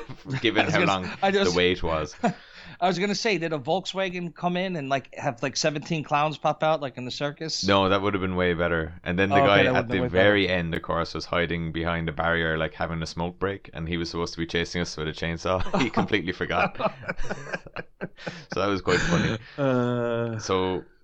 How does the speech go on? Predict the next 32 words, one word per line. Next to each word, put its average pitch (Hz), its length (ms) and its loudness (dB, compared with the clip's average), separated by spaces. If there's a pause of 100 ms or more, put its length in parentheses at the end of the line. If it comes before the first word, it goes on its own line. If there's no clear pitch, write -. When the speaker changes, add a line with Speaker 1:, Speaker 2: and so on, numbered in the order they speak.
(180)
Speaker 1:
the 98 100 0
next 101 260 -2
one 95 120 0
then 92 180 0
was, 82 160 -2
like, 80 260 -2
um, 73 480 -6
it - 60 -18
was, - 140 -14
like, - 180 -12
the - 80 -12
crypt - 640 -6 (160)
or - 80 -12
something - 320 -12
like 73 160 -10
that. 71 240 -8
So 85 100 -6
you 80 120 -2
went 90 240 -2
in 80 320 -2
and 76 120 -8
they 76 60 -6
put, - 360 0
um, 71 500 -8 (1040)
bags 80 380 0
over 82 180 -4
your 78 100 -6
head, 78 300 -6 (760)
and 78 100 -8
you 80 80 -6
had 82 180 -4
to 78 400 -6